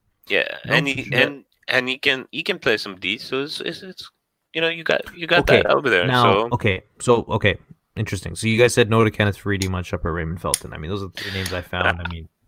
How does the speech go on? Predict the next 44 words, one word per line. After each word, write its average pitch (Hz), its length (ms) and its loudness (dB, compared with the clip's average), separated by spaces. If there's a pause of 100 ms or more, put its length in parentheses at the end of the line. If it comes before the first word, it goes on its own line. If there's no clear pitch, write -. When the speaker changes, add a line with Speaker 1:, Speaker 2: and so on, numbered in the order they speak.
(140)
Speaker 1:
I, 123 240 10
Speaker 2:
whatever. 98 240 4
Speaker 1:
yeah, 123 240 2
uh, 117 100 0 (120)
S-, - 180 -2 (140)
Smiles 131 440 4
went 131 240 2
with 113 160 -6
a 110 60 -2
maybe 113 400 0
on 104 160 -2
Iman 113 300 -2
Shumpert. 135 420 0 (400)
I 107 180 8
would 110 80 6
Speaker 2:
I'm - 40 -6
Speaker 1:
go 113 200 8
with 107 140 4
a 95 60 2
maybe 95 520 0
with 87 180 -4
Speaker 2:
on - 40 -20
Speaker 1:
Kenneth 87 280 -4
Speaker 2:
Faried? 120 260 4
Speaker 1:
Faried. 190 120 -2 (180)
Speaker 2:
Yeah, 98 300 4
see, 131 220 0
that's 117 340 2
kind 110 220 0
of 95 60 -4
where 92 140 0
Speaker 1:
I 104 80 4
Speaker 2:
I'm 117 80 6
Speaker 1:
would 117 80 2
Speaker 2:
at. - 60 -6
Speaker 1:
go 113 120 8
with 104 120 4
a 101 60 -2
maybe 95 340 2
on 87 160 -4
Faried. 85 280 -4
Speaker 2:
Uh, - 160 -12
me 117 280 2
too, - 280 -6